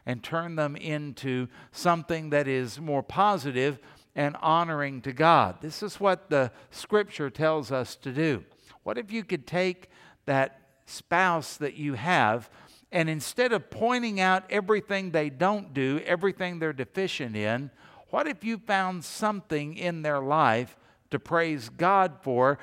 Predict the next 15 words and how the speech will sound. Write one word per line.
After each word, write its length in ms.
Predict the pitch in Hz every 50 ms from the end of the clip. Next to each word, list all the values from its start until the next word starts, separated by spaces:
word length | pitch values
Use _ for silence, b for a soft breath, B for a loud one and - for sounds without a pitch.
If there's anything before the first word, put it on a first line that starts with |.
| B B B
and 220 | - 190 202 196 185
to 140 | 185 175
encourage 720 | 175 170 156 131 - 170 170 156 160 156 156 131 117 131
them. 500 | 131 160 196 190 156 104 92 95 104 101 98
Maybe, 500 | 98 113 151 185 233 240 233 220 196 151 139 151
maybe 220 | 170 208 214 240
things 400 | 208 165 190 190 196 190 165 120
would 120 | 170 170 160
be 100 | 180 170
a 80 | 160
little 220 | 156 156 160 156 160
bit 220 | 156 160 160 -
better. 340 | 160 180 190 175 139 113 107
What 200 | 110 139 247 302
if 220 | 294 240 - -